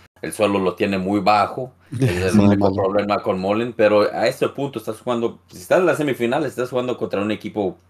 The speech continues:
Speaker 1: muy bueno de todos modos. Entonces tienes que, tienes que arriesgarte un poco.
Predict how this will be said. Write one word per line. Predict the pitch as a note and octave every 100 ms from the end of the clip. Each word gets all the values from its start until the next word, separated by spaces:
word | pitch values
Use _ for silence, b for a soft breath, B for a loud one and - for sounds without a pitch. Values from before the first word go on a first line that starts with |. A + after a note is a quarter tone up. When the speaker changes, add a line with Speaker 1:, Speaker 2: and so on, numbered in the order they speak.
| _ _ -
Speaker 1:
muy | F#2 G#2 A2
bueno | F#2+ G2
de | F2
todos | F2 F2+ E2+
modos. | E2 D2+ - - _ _ _ _
Entonces | F#2 -
tienes | - D#3 C#3+
que, | C3 G2+ - -
tienes | C3+ C3
que | B2+
arriesgarte | A2+ - F#2+ F2+ G2 G2 -
un | A2
poco. | G#2+ A2+ D3+ D3